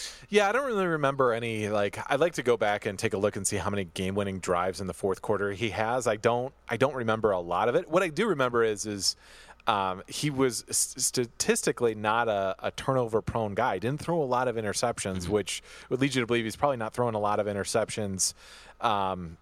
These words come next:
Speaker 1: in, in end-of-game situations. But, uh, yeah, that, that jump ball was a killer. But, uh, but it was just, uh, I mean, he kinda got away with one where he threw one up to, to Josh Gordon to tie it up. Uh, Josh Gordon made a heck of a play to go up and get it above the, the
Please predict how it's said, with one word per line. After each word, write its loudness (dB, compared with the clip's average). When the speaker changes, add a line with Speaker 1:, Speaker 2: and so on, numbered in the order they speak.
Speaker 1:
in, 0
in -2
end-of-game 0
situations. -2
But, 2
uh, 4
yeah, 2
that, 0
that 4
jump 2
ball 4
was 0
a -2
killer. 0
But, -2
uh, 0
but 2
it 0
was -2
just, 0
uh, 2
I -4
mean, 2
he 0
kinda 0
got 4
away 2
with 0
one -2
where 0
he -2
threw -4
one 0
up -2
to, -4
to -2
Josh 2
Gordon 0
to -8
tie -2
it 0
up. 0
Uh, 2
Josh 0
Gordon 0
made 0
a -2
heck -2
of -2
a 0
play 0
to -4
go 2
up -2
and -6
get 0
it -2
above 0
the, 0
the -2